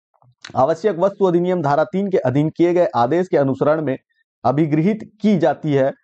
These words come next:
वहां अधिग्रहण की रिपोर्ट की जाएगी। तो किसको रिपोर्ट की जाती है ये भी आप लोगों को बहुत अच्छे से मालूम होगा, ये पहले भी हमने किया हुआ है। तो जिले के कलेक्टर को जो है वो रिपोर्ट की जाएगी।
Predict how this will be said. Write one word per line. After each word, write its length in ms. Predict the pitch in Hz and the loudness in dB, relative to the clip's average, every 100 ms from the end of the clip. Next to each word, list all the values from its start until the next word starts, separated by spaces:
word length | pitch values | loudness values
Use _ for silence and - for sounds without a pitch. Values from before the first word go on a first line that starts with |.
| _ 104 | _ -6
वहां 300 | 131 165 196 - | -2 -2 -4 -2
अधिग्रहण 580 | 139 214 208 170 117 110 113 _ _ _ - | 0 0 2 0 0 -6 -12 _ _ _ 0
की 180 | 214 202 | 2 4
रिपोर्ट 440 | 151 - 190 196 - | 2 2 2 0 -2
की 140 | 175 | 0
जाएगी। 300 | 151 120 110 | 2 0 -2
तो 100 | 113 | -6
किसको 300 | 131 175 - | -2 -2 0
रिपोर्ट 300 | 208 - 208 | -2 0 -2
की 120 | - 196 | 2 0
जाती 240 | 185 202 | 0 2
है 140 | 208 - | 0 0
ये 140 | 127 160 | -2 0
भी 100 | 175 | 2
आप 140 | 170 | 2
लोगों 200 | 175 185 | 2 0
को 80 | 175 | 0
बहुत 200 | 143 147 | 0 0
अच्छे 200 | 160 165 | 0 -2
से 60 | 170 | -2
मालूम 240 | 165 165 | 0 0
होगा, 140 | 170 165 | 0 0
ये 140 | 160 | 0
पहले 300 | - 123 127 | -2 -2 0
भी 100 | 151 | 0
हमने 200 | 156 151 | 0 -2
किया 200 | 147 151 | 0 0
हुआ 180 | 151 151 | 2 2
है। 60 | 165 - _ _ - | 0 -4 _ _ -2
तो 60 | 170 | 0
जिले 320 | 127 156 185 | 2 2 2
के 140 | 180 226 | 0 -2
कलेक्टर 480 | 220 147 113 160 160 | 0 0 0 -2 -2
को 120 | 156 | -2
जो 120 | 127 | 0
है 100 | 123 | 0
वो 180 | 120 226 - _ - | 2 0 -2 _ -4
रिपोर्ट 380 | 120 117 190 190 | -2 0 -4 -2
की 120 | 127 | 0
जाएगी। 360 | 104 92 90 92 | 0 0 -4 -10